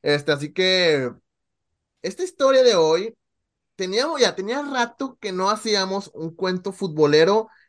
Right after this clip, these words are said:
que fuera, que sea mexicano, no,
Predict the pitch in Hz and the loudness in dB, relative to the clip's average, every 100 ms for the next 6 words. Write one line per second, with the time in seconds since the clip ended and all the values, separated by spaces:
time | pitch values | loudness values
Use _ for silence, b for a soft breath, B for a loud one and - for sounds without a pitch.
0 | - 139 - 156 165 170 165 113 151 156 | -8 -6 0 2 4 4 2 0 -6 -2
1 | 160 160 160 160 - - 135 127 123 127 | 0 0 0 -4 -6 -6 -4 -4 -4 -4
2 | 135 131 123 | -4 -4 -8